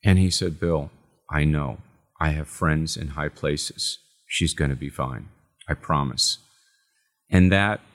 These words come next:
was, let's say, on a Thursday. By that Sunday night, he had come back again at, like, nine thirty at night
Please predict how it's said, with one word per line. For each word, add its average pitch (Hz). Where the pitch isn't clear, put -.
was, 90
let's 95
say, 101
on 85
a 78
Thursday. 95
By 95
that 98
Sunday 98
night, 98
he 101
had 101
come 104
back 92
again 92
at, 104
like, 101
nine 101
thirty 98
at 87
night 95